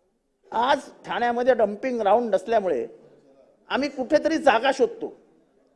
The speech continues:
अ, की हां, इथे जागा आहे. ती कोणाची तरी असते, त्याला काहीतरी पैसे दिले जातात अवैधरित्या आणि तिथे आम्ही कचरा डंप करतो. मग तो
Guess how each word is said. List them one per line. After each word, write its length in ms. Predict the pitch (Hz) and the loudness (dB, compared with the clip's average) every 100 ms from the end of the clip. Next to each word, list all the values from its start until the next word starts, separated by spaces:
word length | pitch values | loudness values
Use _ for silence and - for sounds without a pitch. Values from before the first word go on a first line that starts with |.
| _ _ _ _ _ 160 | _ _ _ _ _ -8
अ, 260 | 165 165 | -6 -6
की 200 | 160 180 | -6 -6
हां, 280 | 165 190 190 | -2 0 -2
इथे 240 | 180 240 | -2 -2
जागा 260 | 190 160 165 | 0 0 0
आहे. 200 | 139 - - _ _ _ _ _ _ _ _ 294 | -4 -8 -20 _ _ _ _ _ _ _ _ -8
ती 120 | 311 | -8
कोणाची 440 | - 262 285 294 311 | -2 0 0 -2 -4
तरी 140 | 302 | 0
असते, 380 | 269 269 277 277 | 0 2 4 6
त्याला 240 | 269 247 | 6 0
काहीतरी 300 | 240 247 262 | 0 -2 -2
पैसे 340 | 247 233 220 254 | -2 -4 -2 -4
दिले 240 | 247 247 | 0 2
जातात 280 | 240 233 247 | 2 0 0
अवैधरित्या 800 | 208 196 233 220 214 214 226 208 208 - _ _ _ | 2 4 2 0 -4 0 2 2 -2 -16 _ _ _
आणि 140 | 220 240 | -8 -6
तिथे 160 | 262 294 | 0 2
आम्ही 260 | 277 302 | 2 -2
कचरा 320 | - 240 262 | -2 0 2
डंप 280 | 269 269 262 | 4 2 2
करतो. 320 | 190 143 117 - _ _ _ _ _ - | -2 -2 -8 -16 _ _ _ _ _ -6
मग 100 | |
तो 40 | 269 | -2